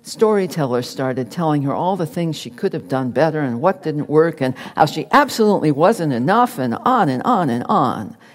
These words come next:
into the midst of that fear and drama. It happened that a week or two later,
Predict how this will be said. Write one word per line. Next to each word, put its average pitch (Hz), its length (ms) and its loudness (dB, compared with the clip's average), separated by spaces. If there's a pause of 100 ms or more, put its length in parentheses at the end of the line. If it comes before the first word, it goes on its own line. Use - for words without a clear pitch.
(160)
into 208 420 -4
the 147 140 -4
midst 185 720 0
of 160 240 -4
that 151 320 -2
fear 202 680 -2
and 165 240 -6
drama. 143 520 -6 (1400)
It 185 100 0
happened 190 480 2
that 156 160 2
a 160 80 -2
week 190 340 -4
or 165 120 -2
two 160 300 -6
later, 147 540 -4